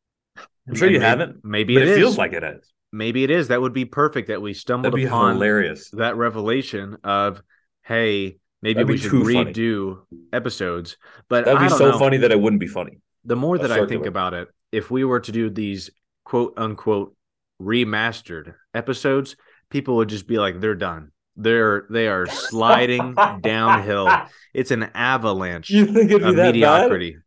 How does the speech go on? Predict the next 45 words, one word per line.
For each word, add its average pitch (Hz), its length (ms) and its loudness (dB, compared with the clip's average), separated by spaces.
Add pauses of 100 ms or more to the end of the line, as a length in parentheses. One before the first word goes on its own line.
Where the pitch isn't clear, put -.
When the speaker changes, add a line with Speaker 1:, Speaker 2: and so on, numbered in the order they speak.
(140)
Speaker 2:
Yes, 101 320 -2
it 117 100 0
would 117 140 0
be 117 100 2
an 107 100 0
Speaker 1:
<laughs> 110 160 2
Speaker 2:
avalanche 113 440 0
of 95 80 -4
mediocrity. 104 560 0
People 113 280 -6
would 92 80 -10
say, 104 320 -2 (280)
"I'm 131 220 0
done 123 220 0
with 85 100 -10
this." 95 320 -8 (200)
If 101 140 -10
they 135 140 2
can't 135 300 -2
think 127 240 -2
of 113 100 0
Speaker 1:
They 104 80 -2
Speaker 2:
another 113 480 0
Speaker 1:
wouldn't. 220 260 6
Speaker 2:
idea, 95 320 -6 (880)
Speaker 1:
I 190 160 6
mean, 180 180 2
Speaker 2:
we're 160 60 -4
done. 107 160 0
Speaker 1:
I 165 160 6
mean, 170 120 -2
we're 202 140 4
talking 202 320 2
about 151 240 2
leftovers. 120 800 -2
Is 131 200 2
a 139 60 2
remastered 156 800 -2
episode 139 380 -4
really 113 280 -4
that 107 240 -4
bad 104 220 -2
of 104 60 -8
an 98 80 -10
idea? 95 420 -6